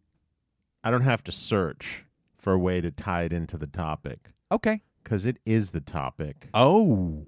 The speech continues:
Speaker 1: Because today's topic, Noel.
Speaker 2: Today's topic is double dating.
Speaker 1: That's right.
Speaker 2: How to
Speaker 1: Oh.
Speaker 2: get
Speaker 1: I
Speaker 2: twice as rich,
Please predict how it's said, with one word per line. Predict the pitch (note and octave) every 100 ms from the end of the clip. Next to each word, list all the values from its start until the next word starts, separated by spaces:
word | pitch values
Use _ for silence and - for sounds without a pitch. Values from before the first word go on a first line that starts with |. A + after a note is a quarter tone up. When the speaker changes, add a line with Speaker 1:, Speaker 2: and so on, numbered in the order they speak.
| -
Speaker 1:
Because | G#2 - A2+ G#2+ -
today's | - A2+ B2+ D#3 C3+
topic, | - C3 B2+ C3 G2+ F#2
Noel. | F2 D#2+ D2+ D2+
Speaker 2:
Today's | B2+ G3 F3
topic | - D3+ F#3 G#3 F#3+ -
is | G#2 E2+ F2 - -
double | E3 G3+ A#3 B3 B3 B3 G#3 _
dating. | - C#3 B2 A#2 G2 E2+
Speaker 1:
That's | E2+
right. | G2
Speaker 2:
How | C#3 D#3+
to | E3+
Speaker 1:
Oh. | D#3 B2+
Speaker 2:
get | B2+ - - _ _ _ _ _ -
Speaker 1:
I | G#2
Speaker 2:
twice | E3 B3 D4 D#4
as | G#3+
rich, | C#3+ C3+ B2+ - -